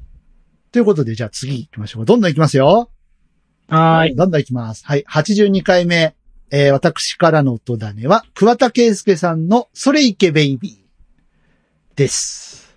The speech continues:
Speaker 2: はい。
Speaker 1: はい。巻きます。
Speaker 2: びっくりした。それいけアンパンマンっていうのかと思った。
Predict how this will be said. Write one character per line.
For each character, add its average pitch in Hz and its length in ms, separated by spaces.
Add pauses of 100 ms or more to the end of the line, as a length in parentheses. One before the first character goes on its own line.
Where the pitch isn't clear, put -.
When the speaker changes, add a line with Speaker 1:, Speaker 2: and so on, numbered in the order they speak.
(200)
Speaker 2:
は 143 160
い。 139 120 (140)
Speaker 1:
は - 140
い。 - 120 (340)
巻 131 180
き 123 60
ま 123 180
す。 - 400 (500)
Speaker 2:
び 170 100
っ - 20
く 190 120
り 180 60
し - 20
た。 147 80
そ 180 140
れ 208 120
い 196 40
け - 80
ア 156 60
ン 165 80
パ 175 120
ン 165 60
マ 147 100
ン - 20
っ - 20
て 131 80
い 127 40
う - 20
の 127 60
か 131 80
と 120 80
思 117 60
っ - 20
た。 - 100